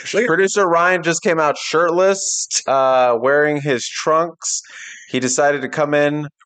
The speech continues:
Speaker 1: He's got his
Speaker 2: rectum.
Speaker 1: tongue.
Speaker 2: Now he's gonna go dip off at a well-deserved pool dip.
Speaker 1: I think
Speaker 2: Um,
Speaker 1: we're being ditched at
Speaker 2: he's,
Speaker 1: this
Speaker 2: he's
Speaker 1: point.
Speaker 2: about to crack open another beer. Can you do it? This will send us to the break as he cracks open another beer.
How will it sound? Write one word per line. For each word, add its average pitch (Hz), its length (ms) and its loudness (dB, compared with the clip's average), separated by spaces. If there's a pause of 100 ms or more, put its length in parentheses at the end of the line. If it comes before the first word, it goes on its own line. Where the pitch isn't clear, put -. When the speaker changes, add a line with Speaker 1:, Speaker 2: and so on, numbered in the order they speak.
(100)
Speaker 1:
He's - 140 -10
got 165 160 2
his 160 180 -2
Speaker 2:
rectum. 151 320 -4 (260)
Speaker 1:
tongue. 147 80 -4
Speaker 2:
Now 143 160 2
he's 147 120 -2
gonna 143 140 -2
go 135 200 2
dip 131 300 -2
off 131 260 0
at 127 80 2
a 113 80 2
well-deserved 117 560 0 (100)
pool 165 260 -2
dip. 104 260 2 (320)
Speaker 1:
I 147 220 -2
think 143 60 0
Speaker 2:
Um, 110 240 0
Speaker 1:
we're 110 180 -4
being 120 140 -14
ditched 143 580 -2
at 127 60 -4
Speaker 2:
he's, 135 160 0
Speaker 1:
this - 100 -6
Speaker 2:
he's 139 140 -2
Speaker 1:
point. 143 100 -2
Speaker 2:
about 151 140 -10
to - 80 -10
crack 147 320 -2
open 151 240 -2
another 143 280 0
beer. 123 460 0 (140)
Can 135 140 -4
you 117 200 -2
do 139 240 0
it? 147 220 0
This 151 160 -2
will 165 80 0
send 175 240 0
us 165 140 -4
to 175 60 -2
the 156 100 -2
break 151 440 0
as 127 160 -2
he 127 100 -2
cracks 139 380 -2
open 135 380 -2 (400)
another 131 400 0
beer. 120 520 2